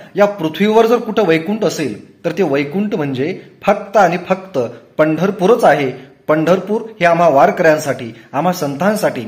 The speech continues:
हे आमचं वैकुंठ आहे. अशा पद्धतीनं, अशा शब्दांमध्ये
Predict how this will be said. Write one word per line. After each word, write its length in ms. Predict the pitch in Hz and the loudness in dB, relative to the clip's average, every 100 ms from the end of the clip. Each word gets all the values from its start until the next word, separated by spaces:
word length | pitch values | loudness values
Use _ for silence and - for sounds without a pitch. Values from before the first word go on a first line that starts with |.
| - - _ - | -12 -20 _ 0
हे 60 | 190 | 2
आमचं 340 | 151 - 185 | 2 0 0
वैकुंठ 400 | 147 143 247 226 | 0 -2 -2 2
आहे. 260 | 147 147 107 | 2 2 -8
अशा 200 | 147 208 | -2 -2
पद्धतीनं, 560 | 202 139 131 180 196 117 - - | -2 -4 -4 -4 -2 -4 -6 -12
अशा 180 | 135 185 | -8 -6
शब्दांमध्ये 640 | - 117 127 202 180 139 | -6 -2 2 4 4 0